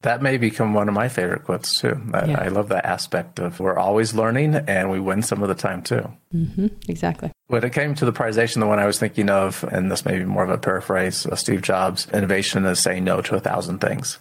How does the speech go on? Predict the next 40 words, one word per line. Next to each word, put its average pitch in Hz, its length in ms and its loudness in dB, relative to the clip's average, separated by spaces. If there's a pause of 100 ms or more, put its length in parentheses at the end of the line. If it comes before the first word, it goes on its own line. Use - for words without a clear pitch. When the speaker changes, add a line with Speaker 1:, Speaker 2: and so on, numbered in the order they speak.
(100)
Speaker 2:
Yes. 151 400 -6
Speaker 1:
Right? 92 260 -2
And 98 80 -10
as 92 140 -4
product 104 380 -2
people, 92 480 -2 (260)
that's 98 320 -2
part - 280 -2
of 101 40 0
the 98 60 -2
job. 117 300 0
You, 85 260 0
you, 98 160 -4
you 107 100 -10
can 104 200 -2
only 123 320 4
put 127 420 -2
your 110 100 2
time 98 400 -4
in 92 80 -4
so 104 220 0
many 95 200 -2
places, - 680 -6
and 92 80 -6
you 90 60 -4
have 90 140 -6
to - 60 -10
know - 100 -2
what 113 100 -8
to - 100 -14
say - 180 -4
no - 260 -2
to. 117 220 -4 (120)
Speaker 2:
That's 170 200 -6
right. 160 240 -2 (160)
Absolutely 165 520 0
love 170 160 2
that 165 120 0
one, 160 120 -2
too. 151 160 2